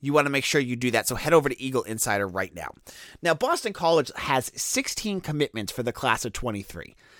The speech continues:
And you know what? They're at forty-second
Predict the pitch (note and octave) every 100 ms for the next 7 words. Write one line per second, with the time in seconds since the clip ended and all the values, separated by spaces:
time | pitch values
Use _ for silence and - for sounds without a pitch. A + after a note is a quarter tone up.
0 | - _ F#3 G3+ D#3+ _ _ _ G3 A#3
1 | A3+ G#3+ D#3+ G#3+ G3+ F3+ F3+ - B3+ B3+
2 | B3+ G3 - F3+ B2+ G#2